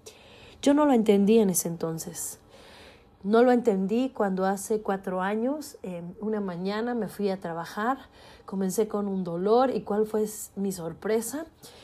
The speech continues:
Que al revisarme, eh, pues tenía un quiste enorme y tuve que ser operada de urgencias. Perdí un ovario y además detectaron que en ese momento yo tenía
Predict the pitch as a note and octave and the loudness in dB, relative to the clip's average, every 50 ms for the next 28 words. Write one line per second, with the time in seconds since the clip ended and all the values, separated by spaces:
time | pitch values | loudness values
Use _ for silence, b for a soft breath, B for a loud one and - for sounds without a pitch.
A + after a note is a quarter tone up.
0 | B B B _ - G#3+ G3+ F#3+ F#3+ F3+ F#3 F#3 F3+ F#3 F#3+ F#3+ G3 F#3 - - | B B B _ -2 -2 0 0 2 2 2 0 0 0 0 0 0 0 2 6
1 | B3+ C4 C4 C4+ C4+ C4+ D4 F4 F#4+ F#4+ - b b b b b b b b b | 8 8 8 8 8 6 6 6 4 2 -4 b b b b b b b b b
2 | b b b b _ - - F3+ F3+ F3 F3 E3+ - - - - - G3+ F#3+ - | b b b b _ -4 -2 0 0 0 -2 -2 -4 -6 -10 -4 -2 -2 2 4
3 | - G#3+ A3+ B3+ C4 B3+ B3 B3 - B3+ A#3+ - - G3+ F3+ F#3+ G3 G3+ G#3 A3+ | 4 6 6 6 6 4 2 2 0 0 0 0 0 0 2 4 4 4 4 4
4 | A#3 A#3 A#3+ C4 D4 D4+ - - - - _ - - _ - - G#3 G3+ F#3+ F#3 | 4 2 2 0 0 -2 -6 -12 -20 -20 _ -20 -20 _ -4 -2 0 0 0 2
5 | G3 A3 G#3+ G#3+ G#3+ G#3+ G3+ F3 G3 G3 F#3+ F3+ F3+ - F3 E3+ E3+ E3+ D#3+ D#3+ | 2 6 6 6 6 6 2 2 2 2 2 0 0 -2 -2 -2 0 -2 -2 -2
6 | D#3+ D#3 D3 C#3+ F#3 G3+ G#3+ A3 G#3+ - B3 C4 - - - - - b b b | -4 -6 -6 -4 -2 -2 0 0 -2 -2 -4 -4 -6 -12 -20 -20 -20 b b b
7 | b b b b b b b b b b b _ _ _ _ _ _ _ _ _ | b b b b b b b b b b b _ _ _ _ _ _ _ _ _
8 | _ _ _ - G3+ G3 F#3+ G3 G#3+ G#3 F#3+ F#3 E3+ D#3+ D#3+ G3 A3 A#3+ B3+ C4+ | _ _ _ 2 4 4 6 6 6 6 6 4 2 0 2 6 6 8 8 8
9 | C#4+ C#4+ D4+ D#4 - - - - - A#3+ A#3 G#3+ G#3+ G#3+ G#3 G#3+ G#3+ A3+ A#3 B3+ | 6 4 4 2 0 -6 -8 -2 4 6 8 8 8 6 6 4 4 4 4 2
10 | D4+ D4+ - - - F#4 G3+ G3 G3+ G3 - F#3 - - - A3 A3 A3+ A#3 G#3 | 2 0 -2 -4 -6 -2 -2 -2 -2 -2 -4 -8 -8 -6 -4 -4 -2 -2 -4 -4
11 | G#3+ G3 G3+ G3+ F#3 G#3 G3 F3+ F3+ F#3 G3 G#3 A3+ A#3 A#3 B3 A#3 A3 G3+ G3+ | -6 -6 -6 -8 -8 -8 -8 -6 -6 -6 -4 -4 -4 -4 -4 -2 0 0 -2 -2
12 | - F#3+ F3+ F#3 F#3+ G3 G3 G3+ G#3 G#3 - - | -4 -6 -6 -4 -4 -4 -4 -4 -6 -8 -10 -14